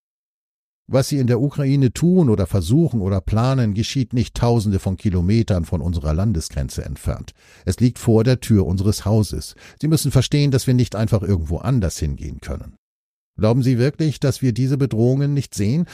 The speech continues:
Oder glauben Sie, dass wir einfach tatenlos zusehen werden, wie diese Bedrohung für Russland entsteht? Zitat Ende.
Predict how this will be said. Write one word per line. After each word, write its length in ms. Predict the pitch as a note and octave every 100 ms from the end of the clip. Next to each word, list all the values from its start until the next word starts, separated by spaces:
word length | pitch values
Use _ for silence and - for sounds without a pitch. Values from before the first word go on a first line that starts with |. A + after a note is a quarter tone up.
| -
Oder 240 | - A2+ A2
glauben 380 | F#2+ G#2+ C#3 C#3
Sie, 180 | E3+
dass 180 | B2+ A2+
wir 80 | G#2
einfach 220 | G#2 G#2 -
tatenlos 600 | G#2 A2 A2+ G2 - -
zusehen 580 | - E3+ D3 G#2 F#2
werden, 360 | G2 G#2+ C#3+ G2
wie 160 | C#3 B2+
diese 220 | B2 G#2+
Bedrohung 400 | G2 F#2 G2+ C#3
für 120 | -
Russland 440 | C#2 G#2 - D3+ B2
entsteht? 500 | C#3+ - D#3+ F3+ _ _ _ _ _ _ _
Zitat 440 | - A#2+ D#2+ C2+ -
Ende. 360 | A2+ A2+ C#2+